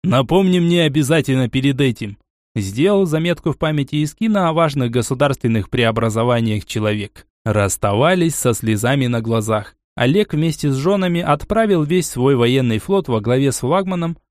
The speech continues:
за исключением торговых судов и птенца. Теперь уже можно было вернуть корабли. Звёздная система стала неприступной. Орбита Ирши наполнилась боевыми дронами и станциями, дополнительно находясь под прицелом главного оружия башни.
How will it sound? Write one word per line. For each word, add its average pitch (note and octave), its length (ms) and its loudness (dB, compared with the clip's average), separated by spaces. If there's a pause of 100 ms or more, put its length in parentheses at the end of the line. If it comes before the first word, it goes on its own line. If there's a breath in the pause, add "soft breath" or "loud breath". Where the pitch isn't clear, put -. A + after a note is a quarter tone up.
(100)
за A#2 260 2
исключением F#3 640 0
торговых D#3 460 0
судов F#3+ 340 -2
и D3 60 0
птенца. A2+ 500 -2 (400)
Теперь A#3 300 0
уже G3 160 2
можно F3+ 280 0
было F3+ 240 2
вернуть D#3 360 0
корабли. A#2+ 520 -2 (360)
Звёздная A#2+ 580 2
система D3+ 460 0
стала D#3 300 0
неприступной. C3 840 -4 (280)
Орбита C3 460 0
Ирши A3 260 0
наполнилась A#2 640 0
боевыми A#2 460 0
дронами A#2+ 440 0
и G#2+ 80 -2
станциями, C#3+ 720 -4 (260)
дополнительно F3 680 0
находясь F3 480 -2
под - 180 -4
прицелом D3+ 480 0
главного D3+ 540 2
оружия F#3 360 2
башни. D#3 600 -4